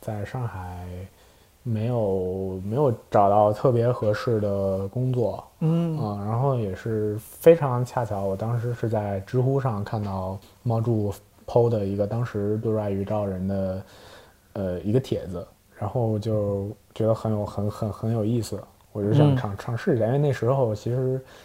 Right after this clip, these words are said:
Speaker 1: 也没有想清楚自己究竟想干嘛。
Speaker 2: 嗯。
Speaker 1: 呃，那，那就先试一下。我对北京也不排斥了，
Speaker 2: 对，
Speaker 1: 在这儿念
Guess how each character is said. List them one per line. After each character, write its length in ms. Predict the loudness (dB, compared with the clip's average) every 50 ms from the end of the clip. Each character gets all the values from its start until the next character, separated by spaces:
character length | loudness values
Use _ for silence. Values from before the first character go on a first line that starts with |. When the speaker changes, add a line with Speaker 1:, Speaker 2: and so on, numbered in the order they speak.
| -12 -6
Speaker 1:
也 140 | -2 0 0
没 100 | 0 0
有 80 | 0
想 180 | 0 -2 -4 -4
清 220 | -2 -2 -2 -2
楚 180 | -2 -2 -2 -4
自 140 | -2 -2 -2
己 160 | -2 -2 -2
究 140 | -2 -2 0
竟 160 | 0 -2 -2
想 120 | -4 -4
干 160 | -6 -6 -6
嘛。 240 | -6 -6 -8 -10 -14 -14 -18 -20 -20 -8 -4
Speaker 2:
嗯。 220 | -2 0 2 2
Speaker 1:
呃， 60 | 2
那， 220 | 0 0 0 0 0
那 140 | 0 0 0
就 160 | 0 0 0
先 180 | 0 -2 -2
试 320 | -2 -2 -2 -2 -2 -2 -4
一 40 | -8
下。 100 | -12 -14 -16 -20 _ _ -20 -14 -4
我 100 | -2 2
对 100 | 2 4
北 160 | 4 2 2
京 240 | 2 2 2 2 2
也 320 | 2 0 0 -2 -4 -6 -8 -10 -14 _ _ _ _ _ _ _
不 120 | -2 -2 -2
排 180 | -2 -2 -4
斥 220 | -4 -4 -2 -2 0
了， 200 | 0 0 2 2
Speaker 2:
对， 80 | 2
Speaker 1:
在 60 | 4
这 100 | 4 6
儿 60 | 4 6
念 220 | 6 4 4 4